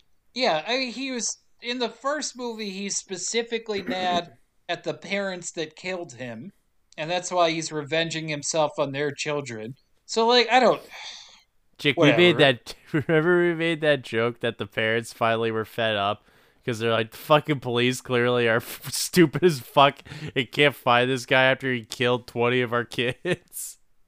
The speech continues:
Speaker 2: So take
Speaker 1: It was
Speaker 2: shit.
Speaker 1: also, they were like, "Well, some paperwork got filed wrong, so
Speaker 2: <laughs> Oh, yeah.
Speaker 1: that's why he got off." And it's like,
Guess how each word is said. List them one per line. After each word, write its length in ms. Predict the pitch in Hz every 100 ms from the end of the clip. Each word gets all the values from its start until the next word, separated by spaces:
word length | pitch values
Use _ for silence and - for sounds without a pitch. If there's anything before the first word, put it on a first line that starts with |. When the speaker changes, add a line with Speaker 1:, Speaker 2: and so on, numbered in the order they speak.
| _ _ _ _ _ _ 135 160 175 151
Speaker 2:
So 160 | 160 156
take 280 | - 151
Speaker 1:
It 60 | 302
was 140 | 330
Speaker 2:
shit. 80 | 339
Speaker 1:
also, 400 | 294 311 294 285
they 160 | 254 269
were 100 | 269
like, 260 | 254 220 180 - _
"Well, 200 | 247 247
some 220 | 233 202
paperwork 680 | 165 202 214 202 180 165 165
got 220 | 156 147
filed 460 | - 160 151 147 135
wrong, 260 | 143 143
so 140 | 147 226
Speaker 2:
<laughs> 20 |
Oh, 20 |
yeah. 100 | 277
Speaker 1:
that's 180 | 180 -
why 180 | 185 165
he 60 |
got 180 | 190 156
off." 300 | 156 151 160
And 100 | 196
it's 160 | 202 208
like, 320 | 220 190 165